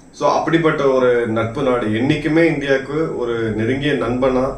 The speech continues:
ஒரு உண்மையான நண்பனா, தோள் கொடுத்து தோள் கொடுத்து நிக்கிற நாடு வந்து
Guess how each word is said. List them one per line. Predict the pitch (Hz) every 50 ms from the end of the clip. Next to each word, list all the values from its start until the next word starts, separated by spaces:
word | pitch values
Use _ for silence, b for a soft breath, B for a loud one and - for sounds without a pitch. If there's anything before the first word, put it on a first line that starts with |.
| - - - -
ஒரு | 98 101
உண்மையான | 104 107 127 131 135 135 139 139
நண்பனா, | 131 123 120 120 120 120 123 123 120
தோள் | 107 120 123 127 120
கொடுத்து | 117 117 110 - -
தோள் | - 117 113 113
கொடுத்து | 107 110 107 107 104 104 101 95
நிக்கிற | 101 101 - 113 107 101 98
நாடு | 101 101 104 107 104
வந்து | 104 101 101 101 120 156 165 -